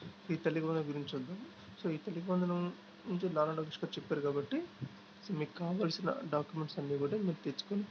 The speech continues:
పెట్టుకుంటే బెటర్. So, ఇప్పుడే, so, most కామన్‌గా ఏం అడుగుతారు వాళ్ళు, so, అడిగేదల్లా ఒకటే,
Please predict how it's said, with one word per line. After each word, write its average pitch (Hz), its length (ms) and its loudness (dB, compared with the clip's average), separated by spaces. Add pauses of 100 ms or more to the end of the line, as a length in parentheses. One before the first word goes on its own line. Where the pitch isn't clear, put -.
(400)
పెట్టుకుంటే 160 400 2
బెటర్. 147 340 0 (760)
So, 208 80 0
ఇప్పుడే, 147 380 -2 (280)
so, - 200 -2
most 151 540 -2
కామన్‌గా 151 440 2
ఏం 147 80 2
అడుగుతారు 143 360 4
వాళ్ళు, 139 380 4 (380)
so, 220 220 0 (840)
అడిగేదల్లా 143 460 2
ఒకటే, 151 420 0